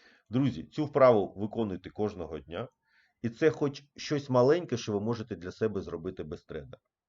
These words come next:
А якщо хочете знати, над чим працювати, як працювати і сто відсотково прогресувати, школа шахів Шуб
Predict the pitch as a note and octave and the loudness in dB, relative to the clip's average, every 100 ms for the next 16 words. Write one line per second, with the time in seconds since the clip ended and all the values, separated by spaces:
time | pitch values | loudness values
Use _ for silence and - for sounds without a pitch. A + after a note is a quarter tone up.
0 | _ _ F#2+ G#2 G#2 C3 A#2 G#2+ G#2 G2 | _ _ 0 0 0 -2 -2 -4 -6 -10
1 | F2 D#2+ F#2+ F2+ A#2 G#2+ - D2+ F#2 G2 | -10 -14 -14 -4 -2 -2 -4 -16 -10 -10
2 | G2 - B2+ - E2+ - D#2+ D2+ - D#2 | -10 -4 -2 -2 -6 -6 -10 -10 -12 -2
3 | G#2+ - - D#2 - D2 C#2 - _ A#2+ | -2 0 -8 -12 -16 -18 -18 -20 _ -10
4 | - G#2+ F2+ - - F#2+ F2 F2 E2+ F2 | -4 -4 -4 -12 -12 -6 -6 -6 -8 -10
5 | - A2 D3 - - _ _ _ - - | -4 -2 -2 -6 -18 _ _ _ -20 0
6 | C#3+ A2+ - F#2+ - F2 - D3+ D#3 | 4 4 2 -4 -4 -12 -8 -8 -8